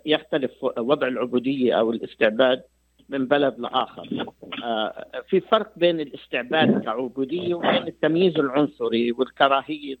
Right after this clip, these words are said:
ضد ال-، اللاجئين أو ضد الأقليات بشكل عام، بغض النظر عن الجنسية وال-،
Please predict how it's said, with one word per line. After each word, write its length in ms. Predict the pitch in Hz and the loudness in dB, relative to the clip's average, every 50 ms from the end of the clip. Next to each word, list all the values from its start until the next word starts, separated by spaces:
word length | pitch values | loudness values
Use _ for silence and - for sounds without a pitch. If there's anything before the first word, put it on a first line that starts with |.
| - | -8
ضد 100 | 143 139 _ _ - | -8 -8 _ _ -12
ال-، 520 | 131 127 123 120 120 117 117 110 104 98 - _ _ _ _ _ _ _ - | -12 -12 -10 -12 -6 -2 0 0 0 0 -2 _ _ _ _ _ _ _ -6
اللاجئين 720 | 139 135 135 135 135 135 117 131 - - 147 147 143 143 - | -2 4 6 6 6 4 2 -2 -6 -2 -2 0 0 -2 -2
أو 120 | 123 120 | -2 -4
ضد 280 | 117 117 147 139 135 139 | 0 2 0 0 0 -2
الأقليات 840 | 131 123 - 123 - - 127 127 127 135 127 131 139 127 - - 113 | -8 -4 -6 -6 -2 0 0 0 2 2 4 4 4 4 2 -4 -10
بشكل 380 | - - 143 - - 123 113 | -6 -6 -6 -4 -4 -4 -2
عام، 200 | 107 131 123 127 | 0 -2 -2 -2
بغض 320 | 123 117 123 139 135 131 135 | -2 -2 -2 -2 -2 0 0
النظر 400 | 131 127 131 127 123 117 113 110 | 0 2 0 2 0 0 -2 -2
عن 200 | 95 117 120 117 | -4 -4 -4 -4
الجنسية 920 | 113 113 113 113 110 110 123 135 123 113 - - 139 131 127 127 123 123 | -4 -4 -4 -6 -4 -2 0 0 0 0 -2 -4 -4 -2 -2 -2 -2 -2
وال-، 360 | 117 110 107 98 101 101 107 | 0 0 -2 -2 -4 _ _